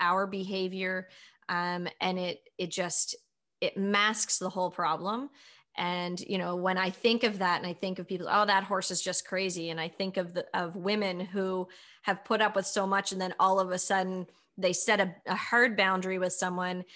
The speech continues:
and, you know, they leave a relationship or they say, "This is enough, enough is enough."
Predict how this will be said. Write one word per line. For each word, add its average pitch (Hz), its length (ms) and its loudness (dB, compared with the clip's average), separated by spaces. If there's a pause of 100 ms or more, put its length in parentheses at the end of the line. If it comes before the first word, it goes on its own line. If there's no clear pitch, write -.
(180)
and, 185 340 0
you 196 140 2
know, 185 120 2
they 185 140 2
leave 233 280 4
a 247 60 6
relationship 202 800 0
or 180 120 0
they 165 140 -2
say, 190 380 2
"This 185 260 -2
is 180 120 -4
enough, 175 400 -2
enough 185 280 0
is 180 140 -4
enough." 175 440 0